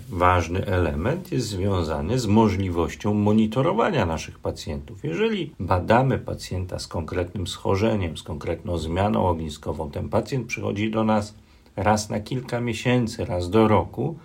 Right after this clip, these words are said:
to nawet opis czy zamieszczone tam zdjęcia wydrukowane na printerze mogą nie oddawać tego, co widzieliśmy wcześniej, a co już ma prawo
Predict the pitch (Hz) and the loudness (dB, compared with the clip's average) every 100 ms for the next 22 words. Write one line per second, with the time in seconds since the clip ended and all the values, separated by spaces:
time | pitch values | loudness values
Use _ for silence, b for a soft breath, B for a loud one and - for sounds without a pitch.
0 | B 113 110 120 120 - - 170 185 - | B 0 2 2 0 -4 2 2 4 -2
1 | 90 - - 90 98 95 - 127 135 135 | -8 -8 -6 0 2 0 0 2 2 2
2 | 107 87 78 90 123 117 - 80 82 92 | 0 -2 0 2 2 2 -2 -2 -2 -2
3 | 95 95 87 104 104 90 85 87 90 87 | -2 0 4 4 2 0 -4 -6 -6 -4
4 | 82 78 135 - B 107 110 131 131 120 | -4 0 0 0 B 4 6 8 6 4
5 | 117 143 117 113 95 110 104 92 - - | 2 0 0 0 2 0 0 -2 -6 -4
6 | 214 156 95 - - - - 156 131 107 | -2 0 0 0 -6 -4 4 4 4 2
7 | 110 113 110 107 87 - 226 220 - 95 | 2 2 -2 -2 -4 -2 -4 -4 -4 -4
8 | - 104 - 160 226 120 147 165 - 101 | -4 -8 0 0 2 4 2 2 0 2
9 | 120 - 107 95 98 | 2 0 -2 0 -2